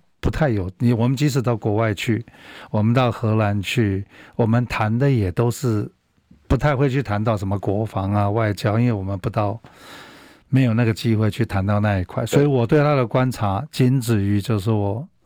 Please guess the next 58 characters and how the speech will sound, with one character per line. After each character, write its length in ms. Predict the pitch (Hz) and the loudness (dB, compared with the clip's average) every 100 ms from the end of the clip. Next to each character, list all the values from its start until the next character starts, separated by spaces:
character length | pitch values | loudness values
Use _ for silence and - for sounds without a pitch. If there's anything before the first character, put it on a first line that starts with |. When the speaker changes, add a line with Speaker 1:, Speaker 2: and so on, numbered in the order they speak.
| 233 | -12
Speaker 1:
这 120 | - 110 | -4 -2
个 440 | 98 95 92 107 165 _ _ _ - | -2 -2 -2 -4 -10 _ _ _ -4
我 180 | 127 | 0
们 100 | 104 | 0
在 200 | 104 131 | 0 0
省 240 | 113 110 104 | 0 -2 -4
府 100 | 104 | -4
的 80 | 92 | -4
那 260 | 104 117 | -2 -2
一 120 | 104 | -4
段 240 | 87 98 98 | -6 -8 -8
时 180 | - 113 | -12 -16
间。 180 | - 147 | -16 -6
Speaker 2:
但 120 | 147 | -2
是 100 | 139 | -2
光 340 | - 135 135 131 | -2 -2 -2 -4
是 220 | - 110 - | -6 -6 -8
你 360 | - 78 71 67 | -8 -6 -6 -10
欣 280 | - - 123 | -8 -6 -4
赏 240 | 131 - - | -6 -8 -10
他 200 | - 80 | -8 -6
那 140 | 80 78 | -4 -6
种 200 | - 55 - - | -8 -14 -14 -10
语 320 | 90 71 71 | -8 -8 -6
言 240 | 71 71 76 | -4 -4 -4
能 260 | 76 78 | -4 -4
力， 180 | 80 80 - _ - - - | -6 -10 -12 _ -20 -16 -8
然 100 | 78 | -2
后 200 | 92 76 | 0 0
外 200 | 127 92 | 0 0
交 280 | - 85 | 0 -2
能 240 | 85 71 76 | -2 -6 -6
力， 120 | 90 | -6
我 80 | - | -4
觉 100 | 95 | -4
得 60 | 135 | -4
那 60 | |
个 100 | 175 | -4
就 120 | 107 117 | -6 -6
是 140 | 104 | -4
一 60 | 92 | -2
个 100 | 78 | -2
养 160 | 65 | -4
成 160 | 60 - | -8 -12
过 180 | - 78 | -8 -6
程 160 | - - | -6 -12
啊。 100 | - - | -16 -2
Speaker 1:
那 300 | 185 165 156 | 2 4 4
就 320 | - - 151 | 0 -2 -2
只 120 | 104 | 2
能 120 | 120 | 2
讲 220 | 131 120 95 | 4 2 0
说 160 | 123 | 0
那 240 | 135 160 143 | 2 2 2
一 160 | 113 | 2
辈 340 | 110 - 123 101 | 0 0 0 0
的 200 | - 107 | -2 -2
人， 500 | 90 98 90 95 | 0 -2 -2 -4